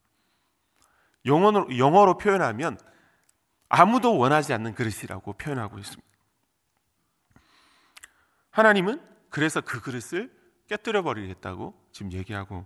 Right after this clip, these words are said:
있으신 거죠. 여러분, 우리는 토기장이가 아니죠. 우리는 토기입니다. 토기장이의 손에 붙잡혀야만 하는 토기인 것이죠. 아, 우리가 얼마나 화려하고 멋진 그릇이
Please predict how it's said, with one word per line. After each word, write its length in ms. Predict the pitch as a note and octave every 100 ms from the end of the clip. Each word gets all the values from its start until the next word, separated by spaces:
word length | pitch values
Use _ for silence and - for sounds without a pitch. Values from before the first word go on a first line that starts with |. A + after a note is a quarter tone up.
| _
있으신 320 | A2 F#2+ - A2
거죠. 180 | - - _ _ _ _ _ _ _ _ _ C3
여러분, 340 | D3 D#3 C3+ _ _ _ _ _
우리는 520 | A#2+ F#3+ G3 G3 F#2+ F#2+ _ _ _
토기장이가 560 | - A#3 A3+ G#3 D3 F#2
아니죠. 400 | E2+ G2 F2+ - _ _ _ _ _ _ _ _ _ _ _
우리는 260 | C3 F3+ D#3
토기입니다. 760 | - D4+ B3+ E3+ G2+ F2 F#2+ G2+ _ _ _ _ _ _ _ _ -
토기장이의 800 | A#3+ A3+ G#3+ G3 F#3 F3 E3
손에 440 | E3 F#3 F3+ F3 F3 _ _ _
붙잡혀야만 1400 | C#3 - G3 G3 F3 E3+ - _ - D#3+ D#3+ F3 D3+ C#3
하는 360 | C#3+ D#3+ B3 -
토기인 360 | B3+ A3+ A3
것이죠. 400 | A#2+ A2 - G2 - _ _ _ _ _ _ _ _ _ _ _
아, 160 | - G2+
우리가 240 | B2 F3 D3+
얼마나 320 | D3 F#3+ F3
화려하고 420 | F#3 G3+ G3+ F3+
멋진 420 | A2+ A2 - F3+
그릇이 640 | D3 C3 - C3+ D3 F#2